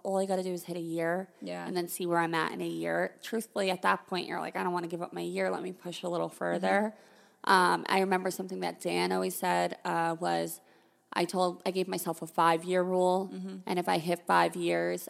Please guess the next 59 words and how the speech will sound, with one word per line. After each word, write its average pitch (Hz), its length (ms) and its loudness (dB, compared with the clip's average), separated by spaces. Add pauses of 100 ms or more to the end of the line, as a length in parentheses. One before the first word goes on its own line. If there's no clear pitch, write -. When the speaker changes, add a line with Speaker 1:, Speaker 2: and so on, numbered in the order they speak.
Speaker 1:
and 170 120 -4
I 170 140 -2
still 175 300 -4
wanna 180 160 2
have 165 160 -2
a 170 40 -4
drink 180 360 -2
and 170 100 -6
I 165 80 -6
still 180 240 -6
wanna 180 160 -2
smoke 180 300 -6
pot 175 340 2
or 180 80 0
Speaker 2:
Mm-hmm. 180 120 -4
Speaker 1:
whatever, 175 440 0 (380)
that 208 140 4
he 220 100 0
would 214 120 -2
do 220 200 4
it. 247 160 6
And 190 120 0
then 190 100 2
he 202 100 -2
realized 185 320 4
how 180 60 -6
much 180 160 -8
he 185 80 -10
had 180 340 2
in 180 100 -2
those 170 160 -6
five 175 300 -2
years 180 280 -4
that 208 80 -8
Speaker 2:
Right. 180 180 -2
Speaker 1:
he 185 120 -10
was 180 160 -10
like, 175 160 -4 (380)
"You 220 80 -4
know 220 160 4
what? 208 400 4
Um, 180 480 0 (1160)
let 269 100 2
me 311 60 2
give 285 120 0
myself 233 340 4
five 208 260 8
more, 196 420 4
Speaker 2:
Mm-hmm. 214 280 -4
Speaker 1:
uh, 190 360 8
because, 208 400 -2
like, 180 280 0
I 180 100 4
have 175 160 0
a 165 60 -2
family 180 400 -2
now, 175 420 4
I 180 140 -2
Speaker 2:
Mm-hmm. 175 120 -2